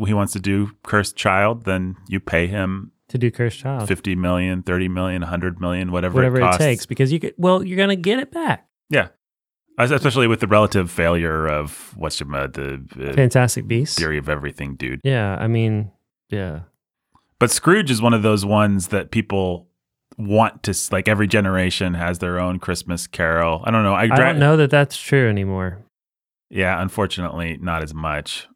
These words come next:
Speaker 2: I had, I had some college students over last night and was gonna, and I threw on Mickey's Christmas Carol.
Speaker 1: Mm-hmm.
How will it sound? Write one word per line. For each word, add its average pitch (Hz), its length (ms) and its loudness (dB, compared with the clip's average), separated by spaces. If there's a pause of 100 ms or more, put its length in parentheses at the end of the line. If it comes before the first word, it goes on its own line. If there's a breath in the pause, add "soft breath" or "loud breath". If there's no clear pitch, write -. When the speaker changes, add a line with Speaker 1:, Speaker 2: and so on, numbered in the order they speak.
Speaker 2:
I 120 140 4
had, 123 360 4
I 113 60 2
had 117 420 2 (320)
some - 160 -4
college 123 300 4
students 104 340 0
over 104 180 0
last 101 300 0
night 101 240 0 (540)
and 110 160 2
was 101 120 0
gonna, 110 320 2
and 117 140 4
I 107 80 4
threw 117 180 2
on 104 260 0 (200)
Mickey's - 380 -2
Christmas - 340 -6
Carol. 101 400 -4
Speaker 1:
Mm-hmm. 101 220 -2